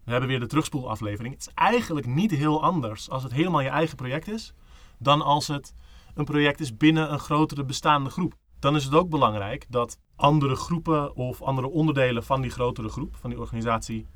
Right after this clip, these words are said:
ehm, weten dat je bestaat en onder wat voor voorwaarden jij ze kan helpen. En dan is het ook belangrijk dat het duurzaam is en dat je werkt met mensen die je doel belangrijk vinden en delen.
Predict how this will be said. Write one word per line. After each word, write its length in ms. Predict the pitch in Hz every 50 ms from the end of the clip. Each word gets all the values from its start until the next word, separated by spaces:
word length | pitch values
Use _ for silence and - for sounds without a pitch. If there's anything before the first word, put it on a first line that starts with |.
| - - - - -
ehm, 420 | - 113 107 107 107 107 104 101
weten 340 | 98 107 120 135 135 - 120
dat 160 | 110 123 -
je 80 | - 113
bestaat 460 | 104 98 - - 131 113 107 104 -
en 260 | - 113 110 107 113 117
onder 240 | - 123 117 110
wat 140 | 113 120 120
voor 120 | - 120 110
voorwaarden 520 | - 135 123 127 120 117 113 113 113 113
jij 160 | 113 113 113
ze 100 | 117 123
kan 160 | - 117 107
helpen. 360 | 104 113 120 117 - - - - - _ _
En 160 | - 123 120
dan 80 | 127 127
is 80 | 131 123
het 100 | 127 143
ook 140 | 151 156
belangrijk 400 | 156 147 139 123 117 113 104 104
dat 100 | 101 113
het 140 | 104 104 98
duurzaam 400 | 104 113 113 113 104 107 98 98
is 160 | 104 104 -
en 60 | 110 110
dat 120 | 110 -
je 100 | 120 110
werkt 300 | 104 120 123 127 127 -
met 180 | 120 123 120 120
mensen 460 | 123 123 123 123 - - 135 117 113
die 180 | 123 127 127
je 140 | 131 135 123
doel 200 | 113 143 160 185
belangrijk 480 | 160 156 151 160 170 175 165 160 151 -
vinden 340 | - - 165 160 147 156 147
en 160 | 147 143 139
delen. 360 | 135 143 170 151 107 98 95